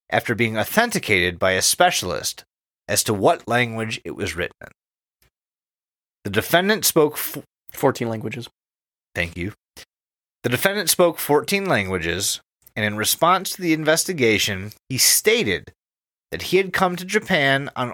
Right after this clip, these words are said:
Speaker 1: orders from an Arab-related agency and was working for U S intelligence, but there was no such fact. And the district po-, prosecutor, troubled by the fact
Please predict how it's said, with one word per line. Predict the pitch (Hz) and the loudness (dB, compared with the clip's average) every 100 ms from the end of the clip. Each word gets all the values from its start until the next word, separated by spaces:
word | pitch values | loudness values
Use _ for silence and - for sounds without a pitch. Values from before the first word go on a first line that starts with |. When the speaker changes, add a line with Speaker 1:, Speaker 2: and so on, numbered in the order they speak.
| - | 2
Speaker 1:
orders | 208 190 113 101 92 - _ _ _ | 4 4 4 2 0 -4 _ _ _
from | - 123 | -8 -6
an | 120 - | -8 0
Arab-related | 131 139 180 180 165 165 135 139 139 | 4 6 4 2 0 2 4 4 0
agency | 107 107 95 92 - 90 82 87 _ _ - | 0 0 0 -2 0 0 -4 -8 _ _ -12
and | 110 | -4
was | 107 98 | -2 2
working | 110 147 - 165 | 4 2 0 -6
for | 151 - 101 | -4 0 0
U | 95 90 101 202 165 | 0 -2 0 4 4
S | 147 - | 2 0
intelligence, | 143 143 120 104 87 69 - - - _ _ _ _ _ - | 0 2 2 2 -4 -6 -6 -6 -10 _ _ _ _ _ -4
but | 120 | 2
there | 170 | 4
was | 147 117 | 4 2
no | 120 117 131 135 | 2 4 6 4
such | - 117 - | 4 2 0
fact. | - 95 - - - - _ _ _ _ _ | 0 2 2 -2 -14 -14 _ _ _ _ _
And | 117 | -10
the | 101 | -8
district | 92 165 - 214 - | -2 -2 0 -2 0
po-, | - 202 - | -2 -2 -4
prosecutor, | - 247 285 - - 95 78 90 104 _ _ _ _ - | -6 -2 0 -2 -4 -8 -6 -6 -8 _ _ _ _ -8
troubled | - 254 277 151 92 90 - - | 0 2 4 2 0 -4 -12 -6
by | 104 | -4
the | 104 | -4
fact | - 143 143 - | 0 2 2 0